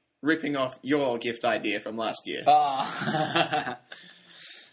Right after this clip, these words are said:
Speaker 1: Now, I've decided to
Speaker 2: So
Speaker 1: com-
Speaker 2: what, what did I get? Remind listeners, they may have not heard last year's one. What did I get you last year?
Speaker 1: Well, last year, Matt got me an abundance of presents. Uh,
Speaker 2: What?
Speaker 1: there was a Toy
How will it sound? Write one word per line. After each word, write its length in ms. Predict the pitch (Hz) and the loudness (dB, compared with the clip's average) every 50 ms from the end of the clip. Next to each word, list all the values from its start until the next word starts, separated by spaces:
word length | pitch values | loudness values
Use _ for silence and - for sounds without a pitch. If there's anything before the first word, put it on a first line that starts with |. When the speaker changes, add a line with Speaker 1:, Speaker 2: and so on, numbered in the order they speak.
| _ _ _ | _ _ _
Speaker 1:
Now, 220 | 131 135 139 156 | 0 2 4 4
I've 80 | 160 165 | 4 2
decided 300 | 160 160 - 196 190 170 | 2 0 2 2 2 0
to 60 | 151 | 2
Speaker 2:
So 80 | 139 165 | 2 4
Speaker 1:
com- 80 | 175 202 | 6 6
Speaker 2:
what, 100 | 196 180 | 6 4
what 140 | 196 202 - | 4 2 4
did 140 | 180 170 | 4 4
I 120 | 165 151 143 | 6 4 4
get? 140 | 135 135 143 | 2 2 2
Remind 340 | 160 170 175 185 190 185 170 | 2 4 4 4 4 4 2
listeners, 380 | 156 151 - 156 135 127 120 - 135 | 0 0 -2 -2 -2 0 0 2 2
they 80 | 135 | 2
may 140 | 135 143 143 | 4 4 2
have 80 | 135 131 | 2 2
not 140 | 120 - 120 | -2 -2 0
heard 180 | 127 117 110 | 0 0 0
last 360 | 107 104 101 98 98 - - - | 0 -2 -4 -4 -4 -6 -8 -10
year's 140 | 98 95 | -10 -8
one. 140 | 95 90 101 | -10 -8 -6
What 100 | 107 110 110 | -6 -6 -4
did 120 | 123 110 | -4 -4
I 140 | 107 107 101 | -2 -2 -2
get 120 | 90 - | -4 -6
you 140 | 69 92 92 | -8 -8 -8
last 380 | 85 78 78 - - - - - | -8 -8 -8 -8 -10 -10 -12 -12
year? 180 | - - - - _ _ _ _ _ _ _ _ _ _ _ _ _ | -16 -16 -18 -20 _ _ _ _ _ _ _ _ _ _ _ _ _
Speaker 1:
Well, 220 | - 123 120 - - | -4 -4 -2 2 2
last 200 | 151 - 139 - | 0 0 0 -2
year, 100 | 220 196 165 | -2 0 2
Matt 180 | 151 139 135 | 0 0 0
got 80 | 135 135 | -2 -6
me 100 | 127 120 | -4 -4
an 60 | 117 110 | -4 -4
abundance 460 | 107 107 131 147 170 156 127 113 - | 0 0 0 0 0 -2 -6 -6 -8
of 60 | 101 | -8
presents. 320 | - 117 104 101 95 - - - | -6 -6 -6 -6 -8 -12 -8 -4
Uh, 140 | - 117 117 | -2 -2 -2
Speaker 2:
What? 80 | 139 | 0
Speaker 1:
there 100 | 147 135 | 0 0
was 160 | 139 139 135 135 | 0 0 0 0
a 280 | 139 123 120 120 117 117 | 0 2 2 0 -2 -4
Toy 280 | - - - 214 208 | -6 -4 0 2 2